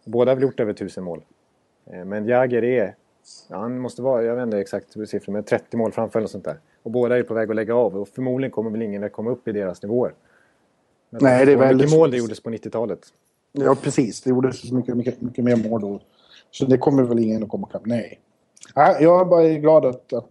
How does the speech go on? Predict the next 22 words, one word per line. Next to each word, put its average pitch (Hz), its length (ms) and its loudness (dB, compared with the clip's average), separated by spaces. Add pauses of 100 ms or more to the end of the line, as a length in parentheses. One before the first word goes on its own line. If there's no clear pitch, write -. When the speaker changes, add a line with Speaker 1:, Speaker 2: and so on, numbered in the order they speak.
Speaker 2:
jag 123 120 -4
får 139 80 -2
se 139 160 -2
honom 120 160 2
spela 131 320 0
fortfarande 104 540 -6
och 120 200 -4 (640)
gå 131 320 -2
på, 113 400 0 (480)
gå 139 100 4
in 135 80 6
i 131 40 6
omklädningsrum 131 540 4
där 110 80 2
han 113 120 0
står - 160 -6
och 104 80 -6
pratar, 117 300 2
för 110 120 -4
han 107 120 0
är 113 120 0
en 107 260 -4